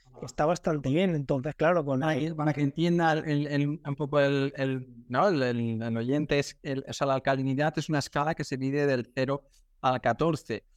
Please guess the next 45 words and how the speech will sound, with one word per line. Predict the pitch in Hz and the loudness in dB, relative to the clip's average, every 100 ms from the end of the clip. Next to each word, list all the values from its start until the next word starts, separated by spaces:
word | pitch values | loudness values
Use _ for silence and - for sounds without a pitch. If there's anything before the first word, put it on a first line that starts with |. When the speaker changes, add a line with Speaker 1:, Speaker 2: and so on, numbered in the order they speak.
| _ | _
Speaker 1:
Entonces, | - 139 - | -4 -2 0
claro, | 147 | 0
el | 131 | 0
punto | - 160 156 156 | 0 -2 0 2
medio, | 160 160 160 | 2 2 0
el | 151 | -2
punto | 156 156 156 | -4 -2 0
neutro, | 147 151 165 | 0 0 -2
estamos | - 143 143 | -2 -2 0
hablando | 143 139 151 156 | 0 0 0 0
de | 143 | 0
un | 131 | 0
P | 147 | 2
H | 135 - 147 | 2 0 -8
siete. | - 127 117 | -4 -4 -4
El | 113 | -4
P | 131 | 0
H | 131 127 151 | 0 0 -2
es | 139 | 0
la | 127 | -2
escala | - 127 127 | -2 -4 -2
de | 131 | -2
medición | 127 120 113 131 131 | -2 -2 -4 -2 0
de | 139 131 127 | 0 -2 0
alcalino | 127 120 120 123 139 135 | -2 0 -2 0 0 2
o | 123 | 2
ácido. | 127 123 110 | 0 -2 -4
Todo | 110 143 | 0 0
lo | 143 | 0
que | 143 | -2
es, | 135 - _ | -4 -8 _
sea | - - 147 | -8 -2 0
de | 127 | 0
siete | 120 147 151 139 113 - _ _ - | -4 -2 -2 -2 -8 -12 _ _ -6
hacia | 123 - 123 | -6 -2 -2
catorce | 123 160 160 - 156 175 208 - _ _ _ _ | 0 0 0 0 0 0 0 -6 _ _ _ _
tiende | 143 143 147 | -2 0 2
hacia | 156 156 139 | 0 0 -2
esa | 156 | -2
alcalinidad. | 147 160 143 120 127 175 - | -2 0 0 0 0 -2 -2
Todo | 123 123 | -2 -2
lo | 120 | -2
que | |
sea | 120 147 135 | -2 0 0
de, | 120 | -2